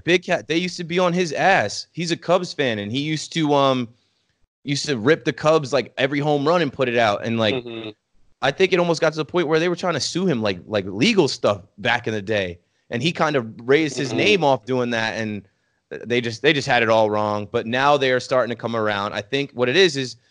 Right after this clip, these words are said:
Speaker 1: people are getting younger that are in positions of power. Um, people are getting younger that understand it more, and they're starting to change it. But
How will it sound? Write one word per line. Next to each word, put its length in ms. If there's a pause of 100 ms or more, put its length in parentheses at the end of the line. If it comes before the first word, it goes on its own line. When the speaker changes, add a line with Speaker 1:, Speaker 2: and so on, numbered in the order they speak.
(400)
Speaker 1:
people 260
are 40
getting 300
younger 540
that 160
are 80
in 120
positions 420
of 140
power. 480 (220)
Um, 500 (140)
people 240
are 40
getting 220
younger 200
that 120
understand 480
it 80
more, 160
and 80
they're 80
starting 340
to 60
change 220
it. 80
But 220